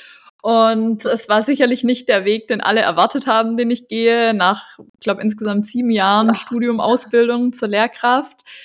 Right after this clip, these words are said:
Speaker 1: Äh, aber man kann ganz, ähm, pathetisch sagen, ich bin meinem Herzen gefolgt. <laughs>
Speaker 2: Oh,
Speaker 1: Nee,
Speaker 2: so
Speaker 1: ich hab einfach
Speaker 2: richtig.
Speaker 1: das gemacht,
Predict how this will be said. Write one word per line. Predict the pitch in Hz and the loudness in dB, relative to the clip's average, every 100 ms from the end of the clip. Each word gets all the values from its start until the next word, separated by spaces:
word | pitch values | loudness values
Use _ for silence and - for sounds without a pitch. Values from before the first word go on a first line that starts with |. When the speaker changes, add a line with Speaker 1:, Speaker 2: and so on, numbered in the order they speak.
| - - _ | -20 -20 _
Speaker 1:
Äh, | 226 226 214 208 | -6 -4 -4 -4
aber | 220 208 220 285 494 _ _ _ - _ _ _ | -4 -2 -2 -4 -6 _ _ _ -16 _ _ _
man | 208 214 | -6 -6
kann | 220 214 | -4 -2
ganz, | 214 214 220 - | 0 0 0 -4
ähm, | 208 202 202 220 214 _ _ - | -2 0 2 0 -2 _ _ -8
pathetisch | 233 226 226 226 - | -4 -2 -2 -4 -2
sagen, | 196 202 220 196 | -2 0 -2 -4
ich | 240 - | -10 -10
bin | 226 | -6
meinem | 220 214 | -4 -2
Herzen | 226 320 - 254 | -4 -4 -6 -8
gefolgt. | 311 - 247 294 339 320 | -6 -2 2 2 0 -8
<laughs> | - 320 311 311 254 | -2 0 0 -2 -2
Speaker 2:
Oh, | 254 226 - | 0 -2 -2
Speaker 1:
Nee, | 233 214 | -2 2
Speaker 2:
so | |
Speaker 1:
ich | 233 | 0
hab | - | 0
einfach | 214 311 | -2 0
Speaker 2:
richtig. | 233 | 0
Speaker 1:
das | 240 | 0
gemacht, | 208 208 247 - | -2 -2 -4 -8